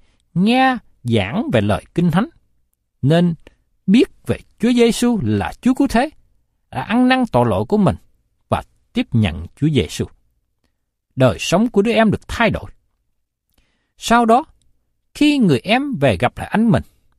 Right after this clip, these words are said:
người em đã bỏ đi sự gây cấn, bỏ đi sự tranh cạnh, bỏ đi sự tranh giành. Nhưng phục hòa, làm hòa lại với anh của mình,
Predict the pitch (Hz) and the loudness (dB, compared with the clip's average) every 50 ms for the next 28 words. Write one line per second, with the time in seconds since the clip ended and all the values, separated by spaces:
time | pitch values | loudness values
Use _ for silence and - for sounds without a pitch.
0 | _ _ _ _ _ _ _ _ _ _ _ _ _ _ _ - 139 139 123 98 | _ _ _ _ _ _ _ _ _ _ _ _ _ _ _ -2 0 0 0 0
1 | - - _ - - 180 185 190 185 170 151 - _ _ _ 98 120 127 127 113 | -2 -8 _ -6 -4 -4 -2 -2 -4 -6 -8 -12 _ _ _ -4 -4 -4 -4 -4
2 | 101 90 82 - 123 143 175 175 190 202 202 202 202 - - _ _ _ _ _ | -6 -4 -2 -2 -2 -2 0 0 -2 -2 -2 -2 -4 -6 -12 _ _ _ _ _
3 | _ - - - - 107 82 73 87 107 - - _ _ _ _ _ _ _ _ | _ -14 -10 -4 -2 -2 -2 -2 -6 -10 -12 -16 _ _ _ _ _ _ _ _
4 | _ _ - 156 170 220 226 226 - _ _ _ - 208 220 285 - _ _ _ | _ _ -6 -2 0 2 2 0 -2 _ _ _ -4 -2 -2 -4 -8 _ _ _
5 | _ _ _ _ _ _ _ 101 101 139 202 220 247 226 - - 107 - _ - | _ _ _ _ _ _ _ -2 0 0 2 0 0 -2 -4 -6 -10 -6 _ -2
6 | 226 226 202 - 95 87 98 - _ _ _ _ _ - 135 139 190 233 254 277 | -2 -2 -2 -4 -6 -8 -10 -16 _ _ _ _ _ 0 2 2 2 2 2 0
7 | 262 - - 156 - - 247 247 226 175 120 - - - _ _ _ _ _ _ | -2 -2 -4 -6 -4 -2 0 0 0 0 0 -4 -6 -12 _ _ _ _ _ _
8 | _ _ _ _ _ _ _ _ _ _ _ _ - 139 185 220 226 240 220 - | _ _ _ _ _ _ _ _ _ _ _ _ 0 2 2 2 2 0 -2 -8
9 | - _ _ _ _ _ _ _ _ _ _ _ _ _ - - 196 - - 160 | -16 _ _ _ _ _ _ _ _ _ _ _ _ _ -4 -4 -4 -4 -4 0
10 | 165 165 160 151 135 113 - - - _ _ _ _ _ 143 143 165 170 170 156 | 2 2 2 2 0 -2 -4 -8 -16 _ _ _ _ _ -4 0 0 0 0 0
11 | 139 117 139 160 170 165 151 120 98 98 95 - - 104 113 190 - - 226 233 | -2 0 2 2 2 2 2 0 0 -2 -2 -2 -4 -4 -4 -4 -2 0 -2 0
12 | - 233 208 123 - | 2 2 2 2 0